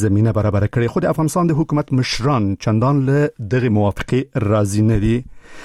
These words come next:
په تیره بیا افغان ولسمشر اشرف غني هم، اه، تیره اونۍ وویل چې په دې مو-، موافقه کې ډیر مسایل، اه، ګونګ دي. طالبانو هم ویلي چې د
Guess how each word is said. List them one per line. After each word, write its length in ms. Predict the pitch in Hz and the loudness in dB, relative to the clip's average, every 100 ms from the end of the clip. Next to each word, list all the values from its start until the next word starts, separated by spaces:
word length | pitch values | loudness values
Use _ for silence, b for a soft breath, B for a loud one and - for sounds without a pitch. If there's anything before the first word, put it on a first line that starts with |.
| B B | B B
په 80 | - | -4
تیره 140 | 123 107 | 0 2
بیا 140 | 110 117 - | 2 0 0
افغان 280 | 120 123 135 | -2 0 0
ولسمشر 440 | 127 127 135 120 113 | 2 0 -2 0 0
اشرف 260 | 104 117 95 | 0 -2 2
غني 180 | 113 123 | 2 4
هم، 160 | 120 143 | 2 0
اه، 280 | 113 - 113 - | -2 -2 -2 0
تیره 240 | 123 117 | 0 2
اونۍ 260 | 117 120 117 | 2 2 2
وویل 260 | 113 120 113 - | 2 2 2 -2
چې 60 | - | -4
په 40 | 107 98 | -2 2
دې 120 | 147 160 | 2 2
مو-، 420 | 156 156 196 196 | 0 0 -4 -2
موافقه 320 | 120 135 - 135 | 0 0 -2 -2
کې 320 | 147 135 110 101 | 0 0 0 0
ډیر 180 | 143 110 | 0 0
مسایل، 400 | 104 107 104 117 | -2 0 0 0
اه، 320 | - 120 107 98 92 | -2 -2 -2 -2 0
ګونګ 320 | 131 104 101 | 0 2 0
دي. 100 | 120 135 _ B B B B B B B 170 | 0 -2 _ B B B B B B B 0
طالبانو 320 | 175 190 190 | 2 2 2
هم 80 | 185 175 | 2 2
ویلي 320 | 147 151 151 | 2 2 0
چې 180 | - 151 147 143 - 117 | -2 0 2 0 -4 -2
د 160 | 123 | 0